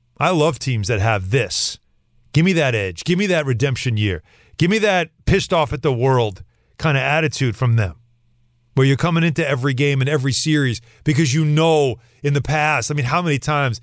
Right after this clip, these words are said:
the Toronto come in and they're yapping, right? You have these other teams that come in and they're yapping at you. The Astros come in that we own you, right? Enough of that,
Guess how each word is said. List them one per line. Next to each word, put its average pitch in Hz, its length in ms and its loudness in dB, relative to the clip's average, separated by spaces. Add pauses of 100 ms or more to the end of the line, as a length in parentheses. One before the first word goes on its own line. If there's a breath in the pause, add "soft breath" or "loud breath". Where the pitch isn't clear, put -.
(340 soft breath)
the 131 120 2
Toronto 151 440 2
come 135 260 -2
in 127 200 2
and 120 80 2
they're 143 120 4
yapping, 131 640 0 (640)
right? 147 240 2
You 143 100 2
have 156 160 2
these 147 160 0
other 170 240 2
teams 165 280 0
that 156 100 0
come 147 180 0
in 147 60 0
and 135 60 2
they're 139 100 2
yapping 135 460 0
at 113 260 -2
you. 95 100 -10 (800)
The 151 80 0
Astros 156 480 0
come 147 220 -2
in 135 260 0
that 135 100 -2
we 147 160 4
own 147 300 0
you, 104 300 -2 (840)
right? 143 160 0
Enough 185 300 2
of 135 100 0
that, 120 240 -2